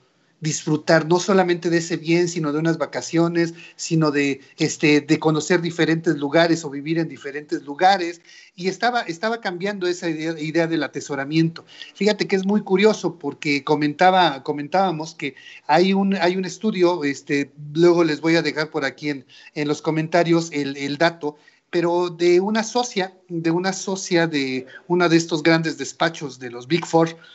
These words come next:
eh, de Ernst and Young, que habla acerca de, de, de, de los cambios que se están gestando precisamente durante el, el, la crisis sanitaria, y decía que encuentran, que encuentran estudios, eh, sobre todo en Europa,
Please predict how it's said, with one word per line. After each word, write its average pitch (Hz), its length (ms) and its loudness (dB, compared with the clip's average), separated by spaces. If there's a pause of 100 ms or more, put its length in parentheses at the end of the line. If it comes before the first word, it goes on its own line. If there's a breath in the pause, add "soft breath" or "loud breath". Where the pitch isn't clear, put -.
(220 loud breath)
eh, 139 320 -2
de 151 100 4
Ernst 165 220 4
and 175 140 -2
Young, 156 220 2 (320 soft breath)
que 170 240 0
habla 180 300 2
acerca 170 460 -10
de, 143 240 -10
de, 139 180 -14
de, 135 480 -14
de 131 240 -2 (100)
los 147 240 2
cambios 165 360 -2
que - 100 -18
se - 120 -16
están 160 180 -8
gestando 165 500 -4
precisamente 139 600 -10
durante 131 340 -10
el, 120 120 -14 (300 soft breath)
el, 143 380 -2
la 127 480 0
crisis 165 320 2
sanitaria, 170 640 0 (380 loud breath)
y 180 140 -8
decía 226 500 -2
que 170 220 -2
encuentran, 180 680 -4 (280)
que 165 80 -2
encuentran 185 380 -2
estudios, 170 760 0
eh, 135 520 -4
sobre 147 300 2
todo 175 220 6
en 185 60 2
Europa, 165 520 4